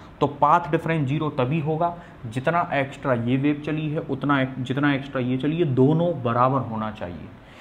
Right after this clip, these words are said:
ये वाली वेव पहले से चलती थी d sin theta और ये extra चली है mu minus one into t, ये बस बराबर कर दिया हमने। फिर sin theta tan theta की जगह y upon d रख दिया है,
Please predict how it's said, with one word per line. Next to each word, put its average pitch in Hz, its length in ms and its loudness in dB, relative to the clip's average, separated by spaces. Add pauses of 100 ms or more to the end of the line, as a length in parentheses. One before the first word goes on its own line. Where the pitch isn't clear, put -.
(220)
ये 127 160 2
वाली 147 260 4
वेव 147 220 0
पहले 127 280 2
से 143 140 -6
चलती 135 320 -2
थी 120 180 -4
d 120 220 0
sin 117 300 -2
theta 123 300 2 (520)
और 123 140 2
ये 123 280 0
extra 135 360 -2
चली 120 260 0
है 127 160 -4 (100)
mu 135 200 4
minus 110 320 -4
one 107 100 -2
into 107 260 -2 (160)
t, 104 80 -4 (320)
ये 107 260 -2 (220)
बस 113 140 2
बराबर 107 420 2
कर 135 160 0
दिया 147 220 -2
हमने। 156 280 -4 (400)
फिर 127 120 0
sin 127 360 -2
theta 131 320 -2
tan 123 220 -4
theta 123 240 -4
की 120 80 -4
जगह 117 160 -2
y 110 320 0
upon 104 320 -6
d 113 140 0
रख 127 100 0
दिया 139 260 2
है, 160 180 -4